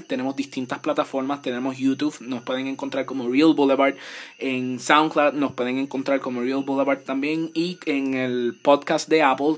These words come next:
también nos pueden encontrar como Real Boulevard. Eh, otra cosa, quería de pedir disculpas, una, por los grillos, <laughs> el, el, el sonido del grillo si está constante,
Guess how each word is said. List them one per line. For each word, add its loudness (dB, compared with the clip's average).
también -4
nos -8
pueden -6
encontrar -4
como -4
Real 0
Boulevard. 0
Eh, 4
otra 6
cosa, 2
quería 2
de 4
pedir 2
disculpas, 2
una, 2
por 0
los 8
grillos, -4
<laughs> -
el, 2
el, -6
el -8
sonido -2
del 0
grillo -2
si -4
está -6
constante, -6